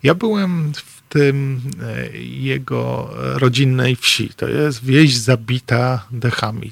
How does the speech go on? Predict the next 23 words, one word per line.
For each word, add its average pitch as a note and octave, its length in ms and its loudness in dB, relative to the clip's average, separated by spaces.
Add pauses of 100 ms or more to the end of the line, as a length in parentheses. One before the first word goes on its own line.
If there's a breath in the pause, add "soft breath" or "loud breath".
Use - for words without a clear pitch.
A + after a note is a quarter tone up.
To, C3+ 180 2
że C#3 140 4
on C#3+ 100 4
się C#3 140 4
nauczył C3+ 520 2
czytać C#3+ 420 2
i C3+ 120 -6
pisać, C3 640 -2
to - 120 0
był C#3 200 -2
jakiś C#3 440 -2
niebywały, C3+ 1080 4 (120)
e, C3 100 2
sukces. - 640 0
Jego C3+ 200 0
matka D3 400 0
jest C3+ 260 0
ab-, B2+ 220 -2
analfabetką, C3+ 1120 2
a C3 140 0
jego C3 320 0
ojciec C3+ 540 0 (360 loud breath)
ledwo, B2 720 4